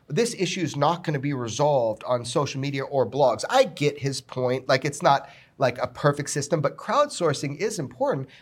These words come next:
I think letting the public see what's going on, the world's not gonna collapse.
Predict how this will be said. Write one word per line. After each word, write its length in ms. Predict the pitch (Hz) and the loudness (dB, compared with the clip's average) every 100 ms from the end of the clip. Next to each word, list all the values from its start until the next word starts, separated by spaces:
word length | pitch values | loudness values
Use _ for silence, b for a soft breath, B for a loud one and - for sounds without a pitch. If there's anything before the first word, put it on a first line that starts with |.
| B | B
I 80 | 160 | 0
think 200 | 170 165 | 2 0
letting 340 | 143 156 214 233 | 4 4 4 0
the 80 | |
public 420 | 185 - 190 175 - | -4 0 0 0 -4
see 220 | - 190 | -6 -2
what's 220 | 175 170 | -4 -4
going 260 | - 156 143 | -2 0 4
on, 380 | 127 160 185 B B | 4 4 0 B B
the 80 | 226 | 0
world's 260 | 254 240 | 2 4
not 160 | 220 170 | 4 2
gonna 140 | 165 | 2
collapse. 580 | 143 - 123 127 156 - | -2 -2 0 0 -2 -10